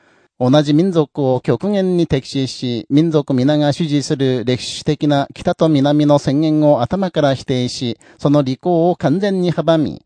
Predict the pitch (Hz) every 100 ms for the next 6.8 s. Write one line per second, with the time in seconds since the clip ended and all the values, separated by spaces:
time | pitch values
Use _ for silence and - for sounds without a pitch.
0 | _ - 208 202 190 147 165 160 147 151
1 | 143 156 139 135 127 - - 143 131 151
2 | 143 117 151 170 160 175 156 92 - -
3 | 143 196 196 - 185 175 139 160 165 156
4 | 151 135 151 151 160 147 147 95 82 -
5 | _ 156 147 131 160 160 - 165 - 156
6 | - 147 196 170 151 147 143 165